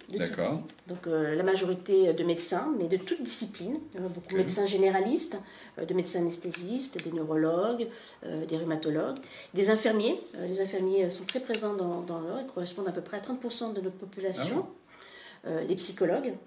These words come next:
Speaker 2: Mhm.
Speaker 1: psychologues à peu près dix à vingt pour cent. Et puis, euh, les chercheurs, les chercheurs fondamentaux également, puisqu'on fait
Speaker 2: Mhm.
Speaker 1: le lien entre la recherche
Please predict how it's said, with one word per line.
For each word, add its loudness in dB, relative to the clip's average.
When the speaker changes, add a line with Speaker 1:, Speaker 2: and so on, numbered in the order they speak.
Speaker 2:
Mhm. -4
Speaker 1:
psychologues -6
à -6
peu -8
près -14
dix -10
à -8
vingt -6
pour -12
cent. -12
Et 2
puis, 2
euh, 10
les 6
chercheurs, 0
les -2
chercheurs -2
fondamentaux 2
également, -2
puisqu'on -8
fait -4
Speaker 2:
Mhm. 4
Speaker 1:
le -2
lien -2
entre -8
la -4
recherche -2